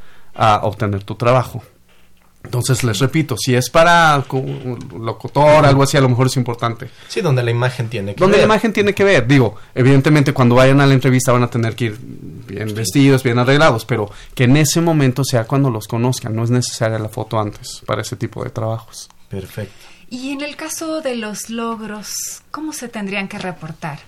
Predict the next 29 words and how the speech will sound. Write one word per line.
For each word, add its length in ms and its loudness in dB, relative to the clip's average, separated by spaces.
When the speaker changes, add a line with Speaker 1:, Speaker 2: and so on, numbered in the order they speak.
Speaker 3:
en 80 -10
el 140 -10
currículum? 540 -16
Speaker 1:
Hay 240 4
una, 720 4
eh, 880 4
técnica 680 2
o 60 0
un 220 6
método 540 2
que 80 -2
utilizan 360 0
muchísimo 520 -2
los 120 -2
reclutadores 800 -2
y 80 0
seguramente 580 2
quienes 220 0
nos 220 -2
han 100 2
estado 240 0
escuchando 420 -4
ahorita 200 -4
que 100 -6
lo 80 -4
diga 200 -2
van 160 -2
a 20 -4
decir, 260 -4